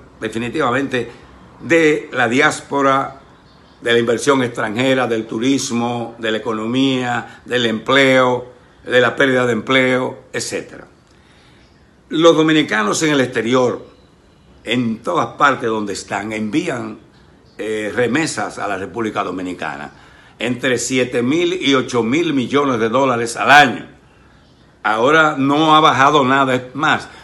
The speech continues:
aumentó cerca de un diez por ciento con relación al año pasado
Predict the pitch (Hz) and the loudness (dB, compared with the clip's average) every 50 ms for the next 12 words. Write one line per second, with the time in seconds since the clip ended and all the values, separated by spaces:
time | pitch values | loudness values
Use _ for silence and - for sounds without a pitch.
0 | - - 131 139 139 135 135 123 117 - - 160 160 147 131 120 - - - - | -4 0 2 2 4 2 0 -2 -2 -2 0 2 2 2 2 0 -4 -8 -16 -20
1 | - - _ - - - 165 175 170 - 139 131 123 117 113 120 107 123 127 117 | -20 -20 _ -8 -2 0 2 2 0 -2 -6 -4 -2 0 0 0 0 0 -2 -2
2 | 120 107 101 92 - 104 92 87 78 - - 85 92 95 95 110 101 90 - 131 | -4 -6 -10 -8 -8 -8 -8 -8 -8 -10 -12 -14 -12 -8 -6 -6 -6 -4 -4 -4
3 | 131 131 120 107 101 113 113 95 - - 78 - 76 - - | -2 -2 -2 -2 -2 -4 -6 -8 -10 -14 -16 -16 -18 -18 -20